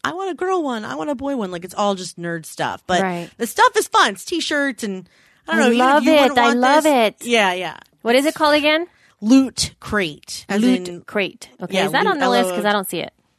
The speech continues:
Speaker 1: No, I just thought of it right before
Speaker 2: Okay.
Speaker 1: we, right before we were hanging out. I'm gonna put it on right now.
Speaker 2: Okay.
Speaker 1: Sorry.
Speaker 2: Sorry.
Speaker 1: Loot Crate. Now we're done. Now we're officially
Speaker 2: Now
Speaker 1: done.
Speaker 2: we're officially
Speaker 1: Dunzo.
Speaker 2: done with lots more links to come inside of our gift guide. And you can
Speaker 1: Woo!
Speaker 2: kind of, like, go crazy with all the stuff that we talked about.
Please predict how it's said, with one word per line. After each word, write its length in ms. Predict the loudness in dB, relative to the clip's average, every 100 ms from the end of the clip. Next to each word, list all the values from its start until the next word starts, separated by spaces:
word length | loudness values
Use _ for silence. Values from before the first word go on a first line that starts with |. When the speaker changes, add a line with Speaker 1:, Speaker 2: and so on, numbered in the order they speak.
| -12
Speaker 1:
No, 280 | -4 0 0
I 100 | -2
just 200 | -6 -4
thought 220 | 0 0
of 80 | -2
it 80 | -4
right 100 | -2
before 180 | 0
Speaker 2:
Okay. 100 | 0 -2
Speaker 1:
we, 60 | -8 -16 -14
right 60 | -12
before 240 | -10 -10
we 60 | -10
were 80 | -8
hanging 240 | -10 -10
out. 80 | -10
I'm 80 | -10
gonna 100 | -12
put 140 | -10
it 60 | -10
on 120 | -10
right 100 | -14
now. 120 | -18 -14
Speaker 2:
Okay. 100 | -6
Speaker 1:
Sorry. 420 | -4 -4 -8 -20 _ -10
Speaker 2:
Sorry. 320 | -6 -4 -6
Speaker 1:
Loot 220 | -6 -6
Crate. 300 | -6 -10 -10 -6
Now 220 | 0 2
we're 80 | 2
done. 280 | 2 0 2
Now 240 | 2 4
we're 100 | 4
officially 380 | 2 0 -6 -2
Speaker 2:
Now 100 | 2
Speaker 1:
done. 220 | 4 6
Speaker 2:
we're 60 | 4
officially 360 | 4 2 4 4
Speaker 1:
Dunzo. 40 |
Speaker 2:
done 200 | 4 2
with 160 | 0 2
lots 340 | 4 4 2
more 180 | 2 2
links 260 | 2 -2 -2
to 80 | -6
come 320 | 0 2 2
inside 640 | -2 0 0 0 2 2 4
of 200 | 2 4
our 160 | 2
gift 240 | 2 -2 0
guide. 220 | 0 4
And 120 | 4
you 80 | 6
can 140 | 8 8
Speaker 1:
Woo! 40 | 6
Speaker 2:
kind 100 | 4
of, 100 | 0
like, 260 | 0 -2 0
go 160 | 0
crazy 440 | 0 0 0 0 -2
with 160 | -2
all 160 | -2 -4
the 80 | -2
stuff 180 | -2 -2
that 120 | -2
we 80 | 0
talked 320 | 0 0 0
about. 280 | 0 0